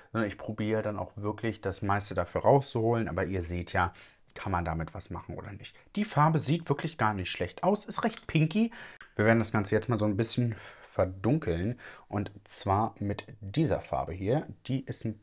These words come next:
bisschen dunkler und die setze ich mir jetzt einfach in die Lidfalte rein und arbeite mich jetzt von der hellsten Farbe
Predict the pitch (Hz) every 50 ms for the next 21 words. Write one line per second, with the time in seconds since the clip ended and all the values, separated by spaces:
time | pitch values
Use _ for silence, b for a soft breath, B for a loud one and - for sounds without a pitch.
0 | _ - - - - - 214 160 - 110 95 95 95 - 127 131 151 185 160 B
1 | B B B B B _ - 123 120 - - - - - 131 131 120 120 113 -
2 | - 120 - - 117 110 107 110 - - - 101 104 107 107 - - 104 98 -
3 | - - - - _ - 131 139 143 131 - 117 104 101 104 104 104 - - 95
4 | 85 78 90 85 - 92 92 92 92 - 85 80 - - 90 98 101 113 107 95
5 | - 95 92 92 - - - - - - 92 90 90 90 87 87 90 113 131 151
6 | 147 - - 160 - - - 101 98 98 95 101 98 101